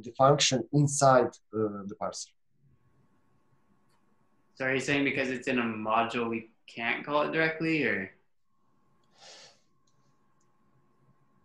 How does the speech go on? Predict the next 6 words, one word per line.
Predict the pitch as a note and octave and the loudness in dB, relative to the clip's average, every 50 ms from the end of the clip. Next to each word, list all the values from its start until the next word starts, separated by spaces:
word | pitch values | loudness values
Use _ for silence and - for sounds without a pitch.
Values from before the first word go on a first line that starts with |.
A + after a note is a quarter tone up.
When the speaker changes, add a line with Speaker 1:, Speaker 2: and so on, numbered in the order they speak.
| _ _ - - _ _ _ _ _ _ _ _ - | _ _ -20 -20 _ _ _ _ _ _ _ _ -8
Speaker 1:
L-, | B2+ B2+ - - | -8 -8 -6 -4
uh, | C#3+ C#3+ B2+ B2+ - - - | 0 0 0 0 -2 -2 -2
let's | C#3 - G3 - | -2 -2 0 0
write | E3 F3 E3 D3 | 2 2 2 2
something | - D3+ C#3+ C#3 C#3+ B2+ A#2 | 2 0 0 0 0 0 0
like | A2 A2 A2 | 0 0 -2